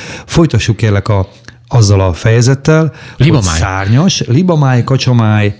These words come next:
Speaker 1: libamáj, kacsamáj.
Speaker 2: Igen.
Speaker 1: Tehát a, <laughs> és a, volt a ka-, és a kacs-, és a kacsacomb.
Speaker 2: Így van.
Speaker 1: Ö, párolt káposztával beszéltük arról, hogy, ö, gyümölcsökkel is nagyon jól meg lehet üzdelni a
Speaker 2: Igen.
Speaker 1: párolt káposztát. Ezekről, erről az ételről
Speaker 2: Jó.
Speaker 1: valami keveset mondj.
Speaker 2: Ö,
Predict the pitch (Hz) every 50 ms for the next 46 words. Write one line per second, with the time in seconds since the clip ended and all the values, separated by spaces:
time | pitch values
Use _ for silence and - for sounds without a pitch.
0 | - - - - - _ - - 113 120 101 95 87 92 107 113 113 120 117 -
1 | 123 120 117 - 143 143 127 107 113 123 120 117 - - - 123 107 101 98 117
2 | 123 - 160 139 143 139 139 - 180 165 135 - - - - - - - - 135
3 | - 131 131 147 - - - - 120 - 175 139 - - - 104 - - - -
4 | 90 - - 104 92 - 90 - - 87 101 135 165 160 - - - - - 104
5 | 101 90 85 82 92 98 98 98 98 98 95 - - 107 98 95 90 - 117 117
6 | 113 - 117 104 - - 104 95 92 92 92 92 101 - - 98 85 - 92 104
7 | 98 90 92 87 85 87 80 87 90 87 90 87 87 - - - - - - -
8 | - 101 95 85 101 104 95 90 85 82 - - - - - 92 87 85 90 -
9 | - - - - - - 104 95 90 90 87 87 87 87 82 87 85 82 - 92
10 | 85 82 90 80 85 82 92 92 92 82 85 80 95 101 98 - 120 110 - -
11 | 127 117 - - - - - - - - _ - - - - 135 120 104 107 -
12 | - 107 104 - 120 110 104 101 101 98 98 92 - 110 98 95 98 95 101 139
13 | 113 101 98 - 107 98 98 95 - 104 98 - 113 104 101 104 104 143 127 123